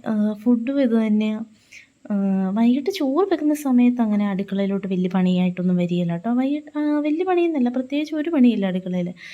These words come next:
ഇപ്പോൾ കുറേ നാളായിട്ട് ചോറ് വേണ്ട, ചോറ് ഒരുപാട് മിച്ചം കളയുന്നേ. ആർക്കും ചോറ് കഴിക്കുന്ന അങ്ങനെ വലിയ താല്പര്യമില്ല. അതാണ് പിന്നെ ഞാനും അമ്മയും കൂടെ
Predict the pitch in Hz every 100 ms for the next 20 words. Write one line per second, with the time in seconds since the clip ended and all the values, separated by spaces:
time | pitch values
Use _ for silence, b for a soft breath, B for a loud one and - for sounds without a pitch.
0 | B - 254 277 269 254 302 277 262 254
1 | 262 254 220 226 247 214 196 196 208 240
2 | 254 214 220 247 233 - 214 208 196 185
3 | 180 B B B B B _ 233 226 240
4 | 269 254 220 233 226 220 214 214 214 208
5 | 208 202 185 185 202 185 175 180 220 233
6 | 240 226 233 233 220 220 214 208 208